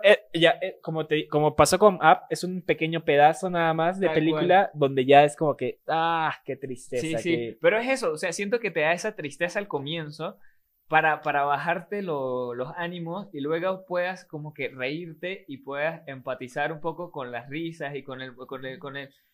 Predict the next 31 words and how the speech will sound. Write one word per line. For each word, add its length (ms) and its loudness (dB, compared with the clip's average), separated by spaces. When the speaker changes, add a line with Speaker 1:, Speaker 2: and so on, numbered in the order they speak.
Speaker 2:
con 140 -2
el 100 -2
mensaje 480 -6
detrás 280 -2
de 200 -2
eso, 240 -10
que 100 -8
es 80 -8
de 180 -4
no 140 -8
rendirte, 720 -6
de 140 -10
seguir 320 -10
siempre 340 -10
allí, 480 -8
de, 500 -8
de, 320 -10
de 140 -4
sin 240 -8
preocuparte, 560 -4
es 80 -12
como 160 -10
hay 100 -8
que 100 -8
vivir. 300 -6
Speaker 1:
Por 120 2
Speaker 2:
O 80 2
sea, 180 4
Speaker 1:
eso 100 4
Speaker 2:
eh, 520 -12
eh, 140 -12